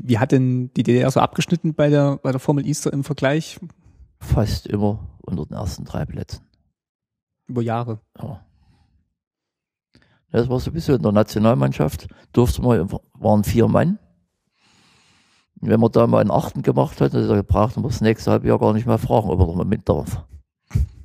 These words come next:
Speaker 2: Das ist also, das war schon, das war sozialistisch eintrainiert. Sieg oder Blut im Schuh. <laughs> Das ist also
Speaker 1: Obwohl es jetzt kein offizieller Verband war.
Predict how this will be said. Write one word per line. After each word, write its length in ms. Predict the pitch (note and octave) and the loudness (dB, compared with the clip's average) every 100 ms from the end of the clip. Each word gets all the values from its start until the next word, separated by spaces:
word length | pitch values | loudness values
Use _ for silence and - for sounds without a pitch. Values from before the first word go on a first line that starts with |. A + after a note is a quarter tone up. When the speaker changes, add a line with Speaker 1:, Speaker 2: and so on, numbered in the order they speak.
| _ _ | _ _
Speaker 2:
Das 140 | - | -14
ist 120 | - | -4
also, 240 | F2+ - F2 | -2 0 -2
das 240 | E2+ - | -2 -2
war 140 | A2 | 0
schon, 240 | G2 A2 G#2+ - _ - - - - _ _ _ _ _ _ _ | 2 2 0 -10 _ -20 -20 -20 -20 _ _ _ _ _ _ _
das 180 | G2+ | -6
war 140 | - G2 | 0 2
sozialistisch 720 | G2+ - A2 G#2+ B2 - A2+ | 4 4 4 4 4 2 2
eintrainiert. 760 | E2 A#2 A2+ A2+ A#2+ A#2+ - - _ _ _ - - _ _ _ _ _ _ | 4 4 4 4 4 2 -2 -18 _ _ _ -20 -20 _ _ _ _ _ _
Sieg 360 | _ - A#2+ G#2 | _ -4 -4 0
oder 200 | G2 F2+ | 0 0
Blut 280 | - G2 E2 | 0 -2 -2
im 120 | E2+ | -4
Schuh. 220 | E2+ E2+ D#2 _ - - | -4 -4 -6 _ -12 0
<laughs> 80 | - - - - - - - - - | 2 2 2 0 0 -2 -4 -4 -4
Das 20 | |
ist 160 | - - | -8 -6
also 260 | G#2 F#2 D#2+ A#3 - A3 | -4 -4 -4 -8 -6 -2
Speaker 1:
Obwohl 260 | - C#3 F3+ | 0 4 2
es 80 | |
jetzt 140 | E3+ D3 | 4 2
kein 180 | E3 D#3+ | 2 0
offizieller 520 | E3+ D#3+ E3 D3 C#3+ | 0 -2 -2 -2 -2
Verband 460 | - B2+ C3+ C#3+ | -4 -4 -4 -4
war. 280 | B2 A2+ A2+ | -4 -4 -4